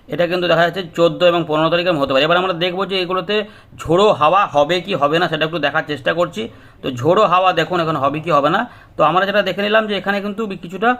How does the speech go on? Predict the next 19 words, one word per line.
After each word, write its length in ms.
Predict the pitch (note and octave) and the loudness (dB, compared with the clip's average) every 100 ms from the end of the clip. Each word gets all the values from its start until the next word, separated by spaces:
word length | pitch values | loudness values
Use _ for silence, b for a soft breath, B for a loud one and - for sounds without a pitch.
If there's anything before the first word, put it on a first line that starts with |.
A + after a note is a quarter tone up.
| B B - C3 | B B -18 -2
বজ্রকর 420 | C#3+ E3+ F#3 G3+ G3 | 2 2 2 0 0
মেঘ 160 | F#3 E3+ | -2 -2
তৈরি 120 | E3+ | -4
হচ্ছে, 140 | F3 G3 | -4 -6
কিন্তু 120 | F#3+ C3+ | -8 -4
ঝোড়ো 200 | C#3+ G3 F3 | 0 2 4
হাওয়ার 220 | F#3 F#3+ | 2 0
যে 100 | E3+ | -2
পরিবেশ 360 | D#3+ D#3+ E3 G3 - | -2 0 0 -2 0
সেটা 160 | F3 F#3 | 0 0
কিন্তু 220 | F#3+ F3+ E3 | -2 -4 -2
এখানে 220 | E3+ G#3 A#3 B B - | 0 -2 -4 B B -6
খুব 100 | E3+ F3+ | 0 2
একটা 160 | F#3 G3+ | 2 -2
কিন্তু 220 | F3 F3+ E3 | -4 -6 0
পাওয়া 160 | D#3+ D#3+ | 2 4
যাচ্ছে 240 | E3 E3 F#3 | 2 0 2
না। 80 | G#3+ | 2
এখানে 160 | F3 F3+ | 2 -2